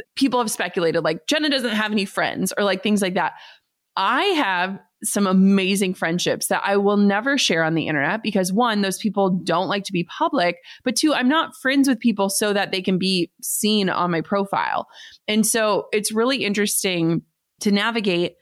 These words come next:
the internet, especially when you have a large platform. And for me, I choose to keep things more private, more private than you probably have even thought about. And so it's interesting because when I think about, like, our closest friends,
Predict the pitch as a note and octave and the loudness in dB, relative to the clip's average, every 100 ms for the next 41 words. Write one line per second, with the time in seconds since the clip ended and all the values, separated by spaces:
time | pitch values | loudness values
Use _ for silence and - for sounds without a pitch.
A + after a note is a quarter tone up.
0 | _ _ - G#3 - G#3+ A3 G3+ E3+ - | _ _ -2 -2 0 0 0 0 0 -2
1 | G#3 F#3+ A3 - G#3+ G3+ F#3+ A3 A#3+ A#3+ | -2 0 0 0 2 4 2 0 0 0
2 | F3 E3 - C#3+ - D#3 E3 - G#3 G3+ | 0 -2 -4 -4 -2 -2 0 0 -2 0
3 | G3 G3 B3 C#4 G3+ F3 - - F#3 A3 | 0 2 2 2 2 0 -2 -2 -2 0
4 | C4+ - G#3+ F#3 F#3+ B3 - - G3 - | -2 -2 0 2 4 2 -2 -4 -4 -4
5 | G3+ - G#3 G#3 F3+ F3 E3+ F3+ F#3+ - | -6 -2 0 0 0 0 0 0 -2 -6
6 | - F3 B3+ B3+ D#3+ - _ - A3 C4 | -4 -2 0 0 -2 -4 _ -2 0 2
7 | D4 B3+ A3+ A#3+ A3 G#3+ G3+ - G3 F#3+ | 0 -2 -2 -2 -2 -2 -2 -2 -2 0
8 | F#3+ F#3+ E3+ E3+ F3 - _ _ _ - | 0 2 2 2 0 -4 _ _ _ -4
9 | F#3 G3 F#3 F3 F3 E3+ E3+ F3 C#3+ A#2+ | -2 0 0 0 -2 -2 0 0 -2 -2
10 | - - - - A3 A3 A#3+ G#3 G3+ - | -6 -20 -12 -2 0 0 0 2 0 0
11 | G#3+ G3 - G#3+ A#3+ B3 A#3+ G3+ F#3+ F#3 | -2 -4 -4 -2 0 0 0 0 0 0
12 | G#3 F3 E3+ F3 - _ - G3 F3 G3+ | 0 2 0 -2 -6 _ -4 -2 0 -2
13 | A#3+ A3 G3+ D#3+ E3+ D#3+ - - E3+ F3+ | 0 0 0 0 0 -2 -4 -2 0 0
14 | A3 - A#3+ C4 B3+ | -2 -2 0 2 2